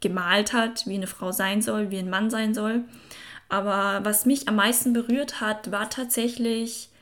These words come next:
ja, dieses Thema Menschsein. Ähm, weil als Mensch vergisst man sehr oft,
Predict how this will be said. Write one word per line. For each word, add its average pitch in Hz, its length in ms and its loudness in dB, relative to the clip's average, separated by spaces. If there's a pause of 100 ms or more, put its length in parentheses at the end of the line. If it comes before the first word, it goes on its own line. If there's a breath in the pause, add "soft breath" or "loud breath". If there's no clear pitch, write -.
(520 soft breath)
ja, 202 320 2
dieses - 1200 -2 (920)
Thema 226 500 2
Menschsein. 202 1040 0 (800 loud breath)
Ähm, 190 880 -6 (1040)
weil 196 640 -2 (220)
als 214 240 -2
Mensch 220 500 2 (380)
vergisst - 640 -2
man 226 340 -4 (180)
sehr - 360 2
oft, - 420 -2